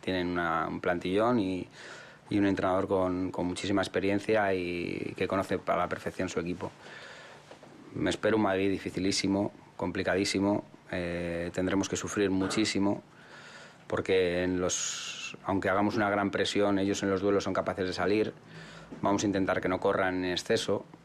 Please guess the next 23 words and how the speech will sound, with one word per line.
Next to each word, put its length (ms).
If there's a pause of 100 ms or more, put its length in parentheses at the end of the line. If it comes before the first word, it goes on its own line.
(120)
vamos 200
a 40
intentar, 520
eh, 480
robarles 360
la 120
pelota, 400 (400)
pero 300 (540)
sabemos 340
que 100
tenemos 320
que 60
sufrir 360
y 40
esa 160
mentalidad 580 (800)
de 160
tener, 480
eh, 800 (720)
eh, 600
capacidad 600
de 100
seguir 640